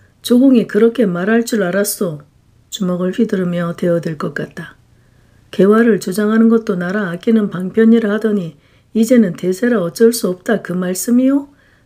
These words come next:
나라 팔아먹은 대신놈들 역시 대세라 할 수 없다 그 말이면 다 아니요?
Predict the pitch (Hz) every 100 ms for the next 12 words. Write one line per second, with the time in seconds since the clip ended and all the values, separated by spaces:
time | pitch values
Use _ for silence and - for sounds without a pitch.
0 | - 202 220 214 240 262 247 240 202 202
1 | 196 233 233 233 196 180 214 214 214 -
2 | 202 220 220 220 240 - 233 233 214 185
3 | 226 208 202 233 214 170 - 196 208 185
4 | 220 254 220